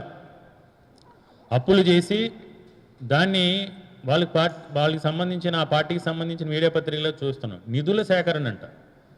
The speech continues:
జగన్మోహన్ రెడ్డి గారు చేస్తేనేమో అప్పు, వీళ్ళు చేస్తే నిధుల సేకరణ. ఈరోజు ఎక్కడైనా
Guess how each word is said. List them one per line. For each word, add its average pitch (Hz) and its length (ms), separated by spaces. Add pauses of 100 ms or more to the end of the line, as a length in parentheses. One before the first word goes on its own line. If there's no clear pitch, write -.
(180)
జగన్మోహన్ 165 520
రెడ్డి 175 140
గారు 170 220
చేస్తేనేమో 170 600 (600)
అప్పు, 135 260 (680)
వీళ్ళు 165 280
చేస్తే 175 320 (520)
నిధుల 156 280
సేకరణ. 139 440 (2750)
ఈరోజు 170 260
ఎక్కడైనా 190 440